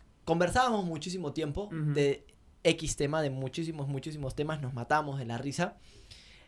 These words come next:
Speaker 1: Y hace, yo hace un tiempo, eh, empecé a, a ver podcast y, y siempre me ha gustado la radio, por otro lado.
Speaker 2: Ujú.
Speaker 1: Y dije, ¿por qué no,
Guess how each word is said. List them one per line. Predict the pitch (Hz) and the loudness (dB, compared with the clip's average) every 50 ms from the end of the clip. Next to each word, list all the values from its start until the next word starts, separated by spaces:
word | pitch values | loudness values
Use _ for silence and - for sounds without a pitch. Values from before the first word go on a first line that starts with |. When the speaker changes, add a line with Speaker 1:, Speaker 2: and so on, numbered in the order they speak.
| - - - _ - | -20 -20 -20 _ -4
Speaker 1:
Y | - 151 151 151 | 2 4 6 8
hace, | 143 - 165 151 151 | 8 8 6 6 6
yo | 156 160 170 170 170 165 | 8 8 10 10 10 8
hace | 156 - 175 | 8 6 2
un | 170 170 165 | 0 0 2
tiempo, | 180 175 170 165 175 170 170 170 170 165 - - | 2 2 4 4 4 6 6 6 4 4 0 -2
eh, | 147 131 123 123 | -2 -2 0 -2
empecé | 120 113 127 120 - 151 147 | -2 -2 -4 -2 0 0 2
a, | 143 143 139 131 123 | 4 4 4 4 2
a | - 110 131 | 2 2 4
ver | 135 139 135 | 4 4 4
podcast | - 147 143 - - 170 170 - - - - | 4 2 2 2 0 -4 -4 -4 -4 -10 -10
y, | - 131 131 127 127 123 123 123 120 - - | -8 -6 -6 -4 -4 -4 -4 -4 -4 -6 -8
y | - 135 | -6 -2
siempre | - 180 175 170 175 | 0 0 0 0 0
me | 170 165 | 0 -2
ha | 165 | -2
gustado | 156 143 - 165 151 143 | -2 -2 0 2 2 4
la | 135 123 | 4 2
radio, | 117 123 123 123 117 104 101 - | 4 4 2 2 2 0 -2 -4
por | 113 113 | -4 -4
otro | 117 - 107 | -4 -2 0
lado. | 117 123 110 85 - - - - - - - - | 0 0 0 0 -2 -8 -16 -20 -20 -20 -14 -10
Speaker 2:
Ujú. | 147 143 143 139 143 | -8 -8 -6 -4 0
Speaker 1:
Y | 151 151 151 | 2 2 4
dije, | 160 160 160 - - 175 175 175 170 165 - - | 4 4 4 2 2 0 0 0 -2 -4 -4 -2
¿por | - 135 135 | -2 -2 0
qué | - 170 170 | 0 0 0
no, | 160 160 170 185 - | 0 0 -2 -2 -4